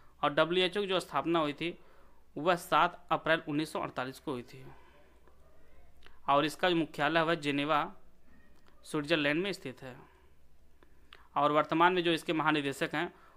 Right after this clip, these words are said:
वह टेड्रोस एडरेनम हैं इसके महानिदेशक।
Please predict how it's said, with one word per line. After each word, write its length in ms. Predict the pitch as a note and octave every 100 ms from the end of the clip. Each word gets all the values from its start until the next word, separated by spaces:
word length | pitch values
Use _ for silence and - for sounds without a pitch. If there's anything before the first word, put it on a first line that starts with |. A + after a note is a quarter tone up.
| -
वह 140 | D#3 E3
टेड्रोस 560 | - D#3 D3 E3 G3+ - - - - - - - - - _
एडरेनम 840 | D3+ E3 F#3 E3+ D#3 D3+ D#3 D#3+ C3+
हैं 320 | C3+ A#2+ - - - - _ -
इसके 320 | C#3+ F#3 F#3+ A#3 - - - _ - - _ _ -
महानिदेशक। 800 | C#3+ C#3+ E3 F3 C3+ B2+ - A#2+